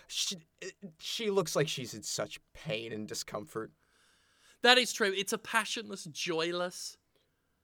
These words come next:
Speaker 2: like, you'd, you'd think they were married.
Speaker 1: She looks like she's auditioning to be half of a McDonald's sign.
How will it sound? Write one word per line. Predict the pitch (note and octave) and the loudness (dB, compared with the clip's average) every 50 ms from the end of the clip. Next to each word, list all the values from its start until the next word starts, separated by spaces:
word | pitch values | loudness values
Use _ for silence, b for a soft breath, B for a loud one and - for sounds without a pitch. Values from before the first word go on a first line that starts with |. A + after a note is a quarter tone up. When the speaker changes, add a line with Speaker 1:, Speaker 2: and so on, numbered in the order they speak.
| _ _ _ _ _ _ _ D3+ | _ _ _ _ _ _ _ 0
Speaker 2:
like, | F3+ F#3 F3+ | 0 0 2
you'd, | F3+ F3+ - _ _ _ | 0 -4 -4 _ _ _
you'd | E3+ F#3+ G3 G3 - | -4 -4 -4 -4 -4
think | - - G3 F3+ F3 - | -2 0 0 0 0 0
they | D#3+ D#3+ D#3+ | 0 0 0
were | D3 D3 D3 | 0 -2 -4
married. | C#3+ C3+ B2+ C3+ C3+ C3+ C3+ C3+ C3 - - _ _ _ _ _ _ _ _ _ _ _ | -4 -2 -2 -2 -2 -4 -6 -8 -10 -12 -18 _ _ _ _ _ _ _ _ _ _ _
Speaker 1:
She | - - - - C4 A#3+ A3 | -2 0 0 0 0 0 -2
looks | A3 A3+ A#3+ - - - - G3+ - | 2 4 4 4 4 0 -4 -4 0
like | - A3+ A3+ F#3 | 4 4 4 6
she's | - - A#3 A3 E3 - | 4 2 0 0 0 2
auditioning | - G3+ G3 F3+ D#3+ D#3+ - F#3+ F#3+ D#3+ - G#3+ G3+ F#3 F#3+ F#3+ E3 D#3+ | 4 6 6 6 4 4 2 2 2 2 2 0 0 0 0 0 -2 -2
to | F3 | -2
be | D#3 D#3+ D#3 | 0 0 0
half | D3 D#3 D#3 D3+ D3 D#3 D#3 D#3 | 0 4 8 8 8 8 8 4
of | D#3 C#3+ | -2 -4
a | D3 | -4
McDonald's | C3+ C3+ B2+ - - A2 G#2 - B2+ A#2 A#2 A#2+ A2+ A2 G2+ - - | -2 -2 -4 -4 -6 -6 2 6 6 8 8 6 4 2 0 -2 -2
sign. | - - - A2+ G2+ G2+ F2+ A#1+ G#1 - | -4 -2 -2 -2 -2 -2 -4 -8 -10 -14